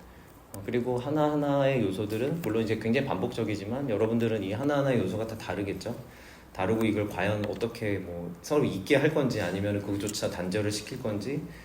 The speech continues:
뭐, 그런 것들이 또 도파민이라는 또 다른 주제가 있기 때문에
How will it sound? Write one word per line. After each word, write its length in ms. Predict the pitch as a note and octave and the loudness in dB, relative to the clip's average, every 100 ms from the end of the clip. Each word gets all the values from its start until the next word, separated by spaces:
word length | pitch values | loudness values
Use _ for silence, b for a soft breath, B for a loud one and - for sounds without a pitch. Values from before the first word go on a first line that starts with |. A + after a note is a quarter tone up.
| B B | B B
뭐, 140 | - G#2 | -8 0
그런 200 | A2 A#2 | 2 4
것들이 560 | A2+ - A2 B2 C#3+ - | 4 2 0 2 0 0
또 100 | - | -2
도파민이라는 1600 | G#2 - C#3+ C#3+ B2+ A#2 A2 - - - - A2+ G#2 G#2+ G#2 G#2 | -2 4 6 6 6 4 0 -4 -10 -16 -10 -4 0 2 0 0
또 260 | G2 G2 | -2 -2
다른 340 | G2 F#2 G2+ G2 | -2 0 0 0
주제가 300 | F#2+ G2+ G2+ | -2 -2 -2
있기 260 | F2 - | -2 -4
때문에 520 | - F#2+ F#2 G2+ F2+ | -4 -4 -4 -4 -4